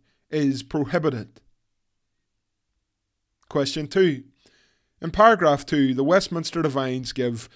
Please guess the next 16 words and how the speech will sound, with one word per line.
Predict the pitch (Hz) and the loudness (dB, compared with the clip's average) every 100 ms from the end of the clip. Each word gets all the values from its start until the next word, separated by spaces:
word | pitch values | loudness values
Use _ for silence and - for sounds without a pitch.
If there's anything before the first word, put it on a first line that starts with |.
| _ - | _ -14
three | - - 190 208 | -8 0 2 2
reasons | 190 190 202 151 123 117 117 - | 2 2 2 -2 -4 -6 -10 -14
for | - 160 | -8 -4
marriage. | 160 170 147 113 117 - - _ _ _ _ _ | 0 2 0 -2 -10 -18 -18 _ _ _ _ _
What | 240 254 | 4 6
are | 180 143 | 6 4
they? | 110 95 _ _ _ _ - | 0 -8 _ _ _ _ -6
And | 156 | -6
explain | - - - 190 156 127 139 | -6 -6 0 2 0 -4 -6
what | 143 | -6
you | 156 147 | -4 -2
understand | 143 123 - 180 143 123 110 - | -2 -6 -4 -2 -2 -6 -10 -10
by | - | -6
each | 135 165 165 | -4 -4 -4
of | 143 135 | -6 -6
them. | 113 92 | -10 -14